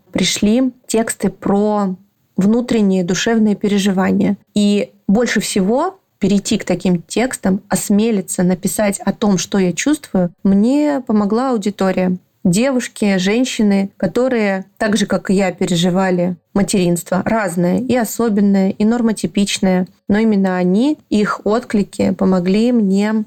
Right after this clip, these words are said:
сделать шаг в сторону глубинной истории. И я стала больше писать о том, как адаптироваться, как принять, как перестать корить себя, как справиться с натиском общества, которое постоянно задаёт вопросы,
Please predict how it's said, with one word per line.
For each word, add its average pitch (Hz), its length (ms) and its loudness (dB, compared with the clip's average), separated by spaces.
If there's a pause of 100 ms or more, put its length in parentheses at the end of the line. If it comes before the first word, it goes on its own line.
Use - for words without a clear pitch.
сделать 190 460 0
шаг 233 380 -4
в - 60 -12
сторону 196 600 0 (120)
глубинной 190 720 2 (200)
истории. 202 640 0 (200)
И 196 80 0
я 190 260 2
стала 220 280 -2
больше 214 340 0
писать 214 420 -2
о 196 60 0
том, 269 280 0
как 269 220 -4
адаптироваться, 208 960 -2 (160)
как 247 260 -2
принять, 208 760 0 (220)
как 240 480 -4 (120)
перестать 226 560 0
корить 220 340 0
себя, 190 560 0
как 196 240 -4
справиться 214 1080 -2
с - 200 -8
натиском 214 840 0
общества, 202 640 -2
которое 175 340 -2
постоянно 185 580 0
задаёт 185 460 0
вопросы, 190 640 -2